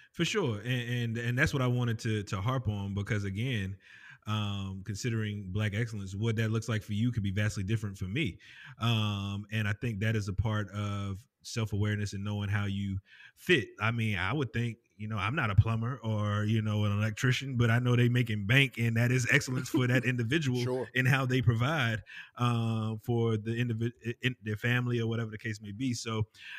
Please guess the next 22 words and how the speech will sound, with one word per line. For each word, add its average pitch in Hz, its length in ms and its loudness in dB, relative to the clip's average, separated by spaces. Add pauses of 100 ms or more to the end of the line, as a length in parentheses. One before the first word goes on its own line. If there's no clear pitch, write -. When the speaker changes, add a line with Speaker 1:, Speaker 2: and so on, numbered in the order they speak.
(120)
Speaker 1:
I 117 100 4
think 127 340 -2
that 117 320 -2 (320)
black 117 220 0
excellence 117 380 -2
is 101 60 -8
definitely 110 500 -4
a 104 140 -2
broad 104 580 -4 (160)
term, 123 440 -2
but 107 140 0
it 104 180 -4
also 113 460 -2 (100)
fits - 380 -8 (280)
to 123 100 0
what 113 240 -2 (340)
the 110 220 -8
individual 110 720 -4
is 104 120 -12
seeking. 104 380 -12
But 110 120 -6
I 107 80 -2